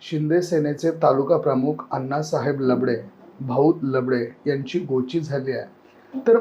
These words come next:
महिलांसाठी राखीव झालेल्या दावरवाडी गटात श्याम तांगडे, किशोर तांगडे, डॉक्टर सुनील शिंदे यांनाही असाच फटका बसला.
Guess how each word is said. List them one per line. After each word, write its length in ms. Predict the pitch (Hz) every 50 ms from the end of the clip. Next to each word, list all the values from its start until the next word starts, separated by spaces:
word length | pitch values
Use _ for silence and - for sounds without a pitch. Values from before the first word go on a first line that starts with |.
| 226
महिलांसाठी 760 | 190 180 175 165 170 175 190 202 214 202 190 180 165 180 185 180
राखीव 360 | 180 160 151 - - 170 165
झालेल्या 460 | 147 143 147 139 143 143 151 151 151 139 131
दावरवाडी 580 | 131 131 131 135 151 156 160 156 143 135 147 151
गटात 360 | 147 143 131 - 143 120 110 - - _ _ _ _ _ _ _ _ _ -
श्याम 320 | - - 175 156 175 180 170 -
तांगडे, 380 | 160 135 135 135 131 127 127 127 120 - - - -
किशोर 320 | - 143 - - 185 190 180
तांगडे, 420 | - 160 143 135 131 127 123 120 117 - - -
डॉक्टर 280 | 123 135 - - 156 151
सुनील 420 | 151 - - 147 143 160 175 180
शिंदे 440 | 165 156 156 151 143 135 135 117 - - - - _ _ _ _ _ - -
यांनाही 460 | 165 156 151 156 160 147 147 170 175
असाच 420 | 156 - - 160 160 160 - -
फटका 300 | - 139 135 - - 147
बसला. 360 | 135 127 123 - - 127 113